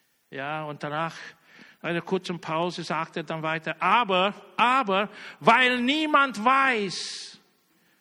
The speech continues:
wenn die letzte Stunde schlägt, ist es für hier und jetzt zu Gott umzukehren. Wir sind uns nicht sicher, dass wir den Morgen erleben.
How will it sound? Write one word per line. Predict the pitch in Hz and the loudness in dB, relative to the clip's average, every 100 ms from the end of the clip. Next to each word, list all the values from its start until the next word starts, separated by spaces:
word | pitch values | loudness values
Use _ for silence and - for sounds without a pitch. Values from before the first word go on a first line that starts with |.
| _ | _
wenn | 160 196 214 | 2 2 4
die | 226 | 2
letzte | 262 269 - 233 | 2 0 -2 -2
Stunde | - 254 262 240 233 | 0 -2 0 0 0
schlägt, | - 226 262 269 240 - - - - - - _ _ _ _ _ _ _ _ _ _ _ _ _ | 0 2 4 2 -2 -10 -18 -20 -20 -20 -20 _ _ _ _ _ _ _ _ _ _ _ _ _
ist | 190 190 | -4 0
es | 226 | 0
für | 247 233 | 2 0
hier | 220 262 277 | 2 0 0
und | 254 226 220 | -2 -4 2
jetzt | 262 285 - - | 2 2 -4 -6
zu | 214 | -6
Gott | 170 233 247 240 - | 4 4 4 -2 0
umzukehren. | 233 247 247 - 220 - 233 254 262 247 185 147 - _ _ _ _ _ _ _ _ _ _ _ _ - | 2 2 -4 -6 -8 -2 0 2 0 -4 -6 -8 -14 _ _ _ _ _ _ _ _ _ _ _ _ 0
Wir | 240 | 2
sind | 269 277 | 4 2
uns | 220 | 0
nicht | 285 320 - | 0 0 0
sicher, | 339 311 254 | 0 2 0
dass | 262 233 | 0 -2
wir | 247 | 2
den | 233 | 2
Morgen | 220 254 262 226 | 4 2 2 0
erleben. | 214 208 277 311 196 147 | 0 2 2 0 -2 -4